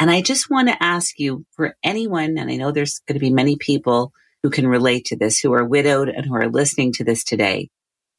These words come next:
A lot of people who've lost a mate are often paralyzed and unable to do anything in the beginning. What helped you get through those initial days and weeks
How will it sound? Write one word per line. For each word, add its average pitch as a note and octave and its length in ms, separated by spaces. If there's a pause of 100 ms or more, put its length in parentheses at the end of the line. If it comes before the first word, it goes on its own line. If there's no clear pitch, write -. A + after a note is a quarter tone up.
(140)
A D3 60
lot D#3+ 320
of D4+ 160
people F#3 280
who've D3+ 140
lost D3 300
a C#3+ 40
mate C3+ 200
are - 100
often B2 380
paralyzed B2 680
and A#2+ 140
unable A#2 460
to - 120
do A#2 260 (180)
anything A#2 480
in G#2 60
the G2 80
beginning. G2+ 460 (380)
What G#3+ 420
helped - 360
you C3 160
get A2+ 280
through A2+ 300
those A2+ 240
initial A#2+ 460
days A2 420
and A2 160
weeks A2 480